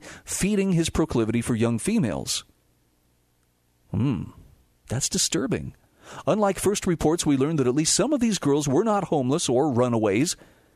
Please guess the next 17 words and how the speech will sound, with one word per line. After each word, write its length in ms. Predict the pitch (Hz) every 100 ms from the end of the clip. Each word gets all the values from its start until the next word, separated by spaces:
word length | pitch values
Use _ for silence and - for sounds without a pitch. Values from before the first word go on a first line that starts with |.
| _ _ - -
They 180 | 123
were 160 | 180 165
in 120 | 139
school, 600 | - - 208 185 78 - _ _ _ _ _ _ -
living 280 | 139 185 160
with 160 | 156
at 80 | 147
least 260 | 139 135 117
one 260 | 120 180
parent, 560 | - 190 180 78 - - _
and 100 | 107
as 140 | 101 110
one 140 | 131
of 80 | 117
Epstein's 400 | 123 - 135 120
accusers 440 | 107 196 233 151
says, 380 | - 107 107 135